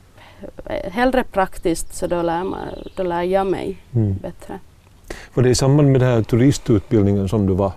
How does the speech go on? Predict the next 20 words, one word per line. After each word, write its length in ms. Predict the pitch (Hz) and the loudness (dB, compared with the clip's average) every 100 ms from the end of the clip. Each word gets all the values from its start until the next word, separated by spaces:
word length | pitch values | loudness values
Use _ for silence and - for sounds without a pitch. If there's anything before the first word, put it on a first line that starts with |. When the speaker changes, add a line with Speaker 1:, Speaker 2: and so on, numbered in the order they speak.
| - | -4
Speaker 2:
i 80 | 131 | -4
Spanien 440 | - 113 107 98 | -2 0 0 0
då? 100 | 98 | 2
Speaker 1:
Ja, 180 | 202 - - - - - | 2 2 -4 -20 -20 -8
det 80 | 277 | 0
var, 140 | 294 | 2
ja, 260 | 240 226 208 196 - 196 190 | 4 4 2 0 -10 -4 0
det 60 | 185 | 2
var 120 | 190 | 2
liksom 280 | 208 - 247 | 0 0 -2
ett 120 | 208 | -2
sånt 440 | 202 175 165 - - | -2 -2 -4 -8 -4
utbyte. 680 | 160 156 151 107 - - 165 - - - | -4 -4 -2 -4 -2 -4 -4 -12 -20 -20
Vi 220 | - 165 | -12 -10
var 220 | 156 - - | -6 -8 -8
ett 220 | - - | -14 -14
gäng 400 | 156 165 - 175 - - _ _ | -8 -6 -6 -10 -14 -20 _ _
finska 380 | - 135 - 208 | -8 -6 -6 -10
tjejer 420 | - 190 - 196 | -10 -10 -10 -14
som... 220 | 185 208 | -14 -18